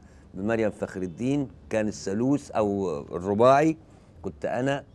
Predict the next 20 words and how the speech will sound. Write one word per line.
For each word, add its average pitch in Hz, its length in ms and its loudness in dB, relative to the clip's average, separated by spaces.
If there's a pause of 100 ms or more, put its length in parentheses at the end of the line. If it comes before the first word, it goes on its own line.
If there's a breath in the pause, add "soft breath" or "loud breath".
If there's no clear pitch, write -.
والأستاذ 95 760 -4
عبد 82 100 -6
الحليم 104 260 -6
طبعا، 127 380 -2
مدام 98 420 -4
مريم، 135 440 0
مدام 104 240 -2
فردوس، 92 720 -6
آه، 82 300 -8
محمد، 135 400 -6 (540 loud breath)
وأنا 98 600 -2
ال-، 95 360 -6
الطفل - 520 -2
أخو - 260 -6
عبد 90 180 -6
الحليم 104 420 -6
وابن 98 320 -4
فردوس. 127 560 -6 (460 loud breath)
كانت، 190 240 0 (200)
آه، 87 200 -4